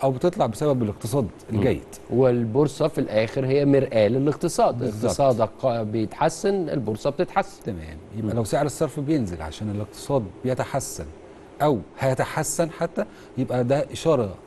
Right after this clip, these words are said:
Speaker 1: إيجابية للسوق. لو قدر يستوعبها أو يلقط الموجة بتاعتها، هنشوف صعود.
Speaker 2: مم.
Speaker 1: هيبقى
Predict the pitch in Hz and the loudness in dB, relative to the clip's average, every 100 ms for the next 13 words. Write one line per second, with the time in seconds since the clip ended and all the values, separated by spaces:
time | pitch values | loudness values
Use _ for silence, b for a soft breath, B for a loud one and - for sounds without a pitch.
0 | - - 131 135 131 160 123 107 120 139 | -18 -4 0 2 4 4 4 0 0 2
1 | 151 - - - 180 196 B B B - | 2 0 -4 0 0 0 B B B -8
2 | 120 139 135 160 151 113 113 127 110 123 | 0 2 2 2 2 2 0 -2 0 0
3 | 104 98 127 131 131 135 117 107 107 104 | -2 -2 2 2 2 0 -2 -4 -2 0
4 | 139 120 104 123 151 170 175 - B - | 0 0 0 0 0 2 0 -2 B -8
5 | 127 - 156 135 - - - 107 123 110 | -8 -4 -2 -2 -6 -12 -4 0 0 2
6 | 95 76 - - - - 127 135 127 | 0 -2 -8 -18 -18 -8 -4 -2 -4